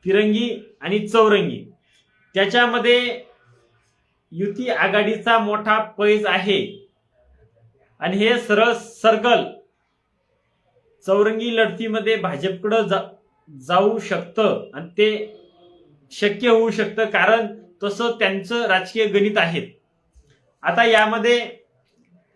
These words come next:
समीकरणं जुळण्यास राजकीय नेत्यांना किती यश येतंय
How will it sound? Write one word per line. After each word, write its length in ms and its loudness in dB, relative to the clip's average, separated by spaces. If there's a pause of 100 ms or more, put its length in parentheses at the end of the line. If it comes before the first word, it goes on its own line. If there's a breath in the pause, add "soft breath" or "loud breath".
(340)
समीकरणं 720 -2
जुळण्यास 680 2 (180)
राजकीय 440 0
नेत्यांना 400 -2
किती 380 -4
यश 200 2
येतंय 440 0